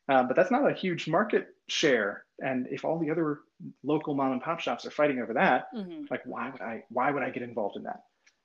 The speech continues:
Speaker 1: Instead, I need to bring that level of quality and compete on the convenience side of things and make it more convenient than a drive-through. So how do you do that? You go to people's offices.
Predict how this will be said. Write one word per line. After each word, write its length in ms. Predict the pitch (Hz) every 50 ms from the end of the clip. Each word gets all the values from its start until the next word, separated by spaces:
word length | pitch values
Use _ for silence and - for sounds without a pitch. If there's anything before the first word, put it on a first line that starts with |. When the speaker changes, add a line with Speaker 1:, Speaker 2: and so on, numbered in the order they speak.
| _ _ -
Speaker 1:
Instead, 380 | 139 123 - - 165 151 147
I 60 | 139 131
need 180 | 139 143 135
to 120 | - 139 127
bring 360 | 113 123 131 135 143 151 143
that 200 | 135 131 127 135
level 220 | 143 131 117 113
of 100 | 110 -
quality 560 | - - 214 208 190 160 151 135 131 127 127 - _ -
and 360 | 151 156 156 151 147 135 -
compete 460 | - - 139 135 - - 180 160 - -
on 100 | - 131
the 60 | 131 131
convenience 720 | - - 135 123 117 131 135 143 139 123 113 110 - -
side 200 | - 110 120 127
of 80 | -
things 380 | - - - - - - - -
and 100 | 127 135
make 180 | 143 143 143
it 120 | - 147 135 135
more 200 | 143 151 160 160
convenient 500 | 156 - 160 147 135 135 131 131 127 120
than 100 | - 117
a 40 | 113
drive-through. 440 | - 113 104 101 101 - - - - _ _ _ _ _ _ _ _ _ _ _ _ _
So 140 | - - 123
how 100 | - 131
do 80 | 135 147
you 60 | 147
do 100 | 143 139
that? 300 | 143 139 139 139 - - - _ _ _ _ _ _ _ _ _ -
You 160 | 135 135 139
go 240 | 135 135 131 131 131
to 260 | 127 - - 143 139
people's 280 | 135 135 127 127 120 -
offices. 540 | 107 95 87 - - - - - - -